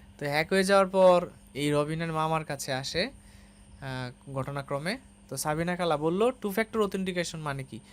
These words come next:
মানে এই মামা বলল আর কি, যে, "আপনি কি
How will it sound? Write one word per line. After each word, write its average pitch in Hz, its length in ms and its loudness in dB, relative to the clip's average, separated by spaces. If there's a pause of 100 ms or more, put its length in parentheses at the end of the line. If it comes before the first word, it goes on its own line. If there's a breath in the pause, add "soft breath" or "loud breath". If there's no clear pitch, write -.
(160 loud breath)
মানে 175 200 6
এই 175 120 2
মামা 175 360 6
বলল 196 300 4
আর 143 100 4
কি, 139 180 -8
যে, 135 200 -2
"আপনি 143 260 -2
কি 147 280 -6